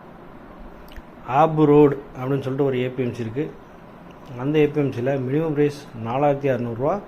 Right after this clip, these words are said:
மேக்ஸிமம் பிரைஸும் நாலாயிரத்தி அறநூறு ரூபா. அப்ப நாப்பத்தாறு ரூபாயிலேருந்து நாப்பத்தாறு ரூபாய்க்குள்ள நமக்கு வந்து ஒரு கிலோ கிடைக்குது மக்களே. அடுத்து குஜராத்ல நவ்சரி ஏ பி எம் சி. இந்த ஏ பி எம் சில வந்து பார்த்தீங்கன்னா, மினிமம் பிரைஸ்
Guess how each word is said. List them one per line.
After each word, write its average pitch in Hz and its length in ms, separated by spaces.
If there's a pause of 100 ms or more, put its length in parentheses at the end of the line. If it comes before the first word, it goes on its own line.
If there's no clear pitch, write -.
(600)
மேக்ஸிமம் 156 400
பிரைஸும் 135 360
நாலாயிரத்தி 123 300
அறநூறு 113 260
ரூபா. 117 260
அப்ப 160 360 (760)
நாப்பத்தாறு 147 480
ரூபாயிலேருந்து 127 440
நாப்பத்தாறு 135 440
ரூபாய்க்குள்ள 120 460 (360)
நமக்கு 127 260
வந்து 120 160
ஒரு 123 160
கிலோ 113 180
கிடைக்குது 110 440
மக்களே. 107 320 (1300)
அடுத்து 156 280
குஜராத்ல 139 680 (880)
நவ்சரி 165 520
ஏ 135 100
பி 131 140
எம் 117 120
சி. - 160 (1300)
இந்த 127 160
ஏ 147 100
பி 147 120
எம் 143 120
சில 135 220
வந்து 135 120
பார்த்தீங்கன்னா, 131 400
மினிமம் 147 260
பிரைஸ் 139 400